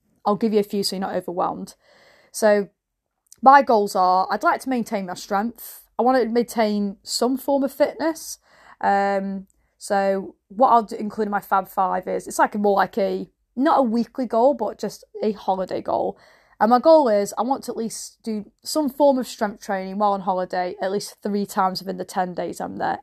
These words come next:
at least. I'll probably do more than that because I actually like working out on holiday. I've chosen that because, like I just said there, I enjoy doing it anyway.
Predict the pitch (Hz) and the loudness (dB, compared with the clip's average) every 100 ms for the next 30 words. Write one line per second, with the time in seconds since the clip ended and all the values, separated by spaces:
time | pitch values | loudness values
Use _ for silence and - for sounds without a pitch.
0 | - 208 196 202 - - - _ _ _ | -4 -2 -4 -6 -10 -18 -20 _ _ _
1 | _ _ - 240 240 294 285 220 208 190 | _ _ 4 6 8 6 4 0 0 -2
2 | 180 175 - - - 190 180 - 196 202 | -2 -4 -4 -6 -6 -6 -6 0 4 6
3 | - - 190 190 190 190 180 190 185 - | 4 -4 -2 0 0 -2 -6 -6 -8 -8
4 | 180 180 175 170 - _ _ _ _ 208 | -6 -6 -6 -8 -8 _ _ _ _ -2
5 | - 339 320 226 - - 214 190 - 190 | 4 6 6 2 -6 -6 -8 -6 -2 -2
6 | 196 185 - 190 - 196 185 180 208 233 | -4 -12 -8 -8 -2 0 0 -2 -8 -8
7 | 233 254 202 226 202 196 196 180 180 190 | -4 -4 -2 -2 -2 -4 -4 -2 -4 -4